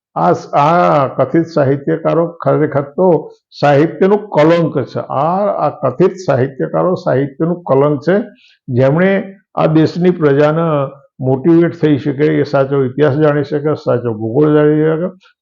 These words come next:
અર્થવ્યવસ્થા સમજી, સમજી શકે, સમાજશાસ્ત્ર સમજી શકે,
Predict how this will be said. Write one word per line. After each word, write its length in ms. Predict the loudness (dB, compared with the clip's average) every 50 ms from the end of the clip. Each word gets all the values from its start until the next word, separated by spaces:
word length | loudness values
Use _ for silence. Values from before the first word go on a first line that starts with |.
| 0 2
અર્થવ્યવસ્થા 640 | 2 2 2 4 4 4 4 2 2 0 0 0 0
સમજી, 340 | 0 0 0 -2 -2 -2 -4
સમજી 580 | -6 -6 -8 -6 -4 -4 -4 -4 -4 -4 -4
શકે, 360 | -4 -4 -6 -6 -4 -4 -6 -4 -2
સમાજશાસ્ત્ર 640 | -2 0 0 0 0 -2 -2 -4 -2 -2 -2 -2 -2
સમજી 340 | -2 -2 -4 -2 -2 -2
શકે, 180 | -2 -2 -2 -4